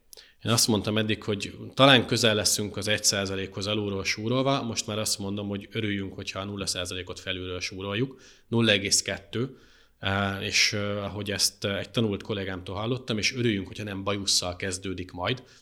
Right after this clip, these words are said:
vagyis nem mínuszos lesz aztán, ö, az éves szám. De a legutóbbi kiskereskedelmi adatokat látva én nagyon-nagyon pessimista kezdek lenni, arról nem is beszélve, hogy azért az amerikai gazdaságban is egyre inkább több az olyan jel,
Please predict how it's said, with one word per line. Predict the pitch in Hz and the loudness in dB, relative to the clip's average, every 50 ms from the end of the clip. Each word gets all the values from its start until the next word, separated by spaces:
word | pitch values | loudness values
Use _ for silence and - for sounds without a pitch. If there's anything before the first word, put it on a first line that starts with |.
| _ _ - | _ _ -14
vagyis | - 95 92 92 - - | -10 -8 -4 -4 -2 -2
nem | 110 101 98 | -2 -2 -2
mínuszos | 95 95 98 95 90 - - 95 87 - - | -2 -4 -4 -2 -2 -2 -2 -2 -2 -4 -2
lesz | 92 90 90 - - - | -2 0 0 0 0 0
aztán, | 95 85 - - - 90 85 87 90 87 - - - - _ - | -2 -4 -6 -6 -4 -6 -6 -8 -8 -12 -16 -20 -20 -20 _ -6
ö, | - 95 | -2 0
az | 92 90 92 92 92 95 87 104 | 0 0 0 -2 -2 0 2 2
éves | 107 104 98 98 90 | 2 2 2 2 4
szám. | - - - 113 117 120 120 120 - - - - - - | 4 4 4 4 2 0 0 -2 -8 -18 -20 -20 -14 -6
De | - 104 | 0 2
a | |
legutóbbi | 107 123 147 139 143 127 107 107 98 | 4 4 4 4 2 2 0 0 -2
kiskereskedelmi | - 117 113 - - 120 104 95 - - - 95 92 95 | -2 0 0 0 0 0 -4 -4 -4 -4 -6 -6 -6 -6
adatokat | 95 - - 98 95 - 90 90 - | -8 -8 -10 -10 -10 -10 -8 -2 2
látva | 104 107 113 113 - - 110 104 95 - - | 4 4 4 2 0 -4 -4 -4 -4 -8 -6
én | - 110 107 110 113 113 110 | -2 -2 0 2 2 0 0
nagyon-nagyon | 110 107 104 101 98 98 98 95 92 90 90 90 90 90 90 90 90 - | -2 -4 -2 -4 -4 -2 -4 -4 -4 -4 -4 -2 -2 -4 -4 -6 -8 -8
pessimista | 98 90 - - - 98 101 92 - - 107 98 | -6 -4 -2 -2 -2 -2 -2 -4 -4 -4 -4 -6
kezdek | - 113 107 113 127 117 - | -6 -6 -4 -2 -2 -2 -2
lenni, | 135 131 131 131 135 139 139 139 - - - - - - - | -2 -2 0 2 2 2 0 0 -6 -16 -20 -20 -20 -20 -8
arról | - 117 113 113 110 107 | -2 2 4 4 4 4
nem | 107 101 | 2 0
is | 101 92 95 | 0 -2 -2
beszélve, | 95 104 98 - - 101 98 98 98 98 | -2 -2 0 0 0 0 -2 -2 -2 -4
hogy | 87 - 101 95 98 | -6 -6 -6 -4 -4
azért | 95 90 98 95 90 - | -4 -4 -4 -6 -6 -6
az | 98 92 | -6 -6
amerikai | 107 101 101 98 92 - 98 95 | -6 -4 -4 -6 -6 -6 -8 -8
gazdaságban | 90 95 98 90 92 98 92 - - 95 92 95 92 92 | -6 -6 -8 -8 -6 -4 -4 -4 -4 -4 -6 -6 -6 -6
is | 92 92 - - - - | -2 0 0 0 -2 -4
egyre | 110 107 107 101 | -8 -6 -4 -4
inkább | 98 98 95 - 104 92 - - | -6 -6 -6 -6 -8 -8 -8 -6
több | - 107 101 - | -6 -6 -6 -6
az | 104 95 104 | -6 -6 -6
olyan | 104 98 92 92 | -6 -6 -6 -4
jel, | 95 98 98 101 - | -2 -2 -2 -4 -4